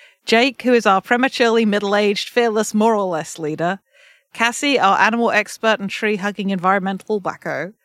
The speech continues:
Rachel, Jake's fabulously beautiful but totally insane cousin. Tobias, who's a mouse-eating bird.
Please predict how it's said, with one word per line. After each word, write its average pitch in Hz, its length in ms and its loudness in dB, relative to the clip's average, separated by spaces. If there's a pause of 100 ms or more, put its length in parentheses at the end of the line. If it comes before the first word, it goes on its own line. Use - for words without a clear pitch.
(300)
Rachel, 208 460 0
Jake's 190 280 -2
fabulously 226 520 -2
beautiful 190 420 -2
but 185 180 -2
totally 196 400 -2
insane 190 420 -4
cousin. 151 500 -6 (420)
Tobias, 202 580 2
who's 233 180 2
a 185 60 -4
mouse-eating 180 520 0
bird. 156 400 -2